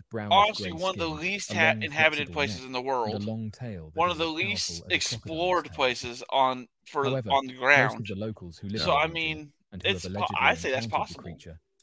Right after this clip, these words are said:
Speaker 1: describe it as looking very similar to that of a miniature sauropod,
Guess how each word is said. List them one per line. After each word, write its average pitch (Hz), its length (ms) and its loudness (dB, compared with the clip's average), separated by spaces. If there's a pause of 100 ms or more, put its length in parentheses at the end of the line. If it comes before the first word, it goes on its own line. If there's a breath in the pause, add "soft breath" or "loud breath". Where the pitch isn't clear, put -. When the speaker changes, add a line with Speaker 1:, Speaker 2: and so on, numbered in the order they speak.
(100)
Speaker 1:
describe 117 440 -8
it 98 120 -12
as 98 120 -12
looking 101 280 -8
very 117 220 -6
similar 104 400 -10
to - 140 -16
that 87 200 -14
of 82 100 -16
a 85 40 -10
miniature 95 380 -10
sauropod, 82 560 -12